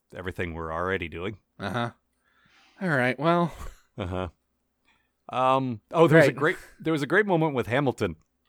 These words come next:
Speaker 1: where, uh, so they're, they're testing out Mala's powers. There's,
Speaker 2: Mm-hmm.
Speaker 1: they, they go away to S-, Star Labs,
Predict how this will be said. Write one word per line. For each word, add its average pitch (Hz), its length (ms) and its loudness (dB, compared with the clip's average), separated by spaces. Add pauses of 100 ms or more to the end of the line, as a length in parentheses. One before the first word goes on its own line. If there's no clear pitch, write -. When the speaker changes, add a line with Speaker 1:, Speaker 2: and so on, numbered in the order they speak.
(140)
Speaker 1:
where, 110 440 2
uh, 98 320 -2
so 123 160 -4
they're, 110 200 2
they're 104 120 -4
testing 123 360 -4
out 110 120 0
Mala's 95 300 -2
powers. 78 400 -10
There's, 139 200 -6
Speaker 2:
Mm-hmm. 113 80 -6
Speaker 1:
they, 90 140 -10
they 110 140 -4
go 127 180 2
away 131 180 4
to 110 60 -2
S-, - 140 -8 (240)
Star 123 380 -2
Labs, 107 440 -2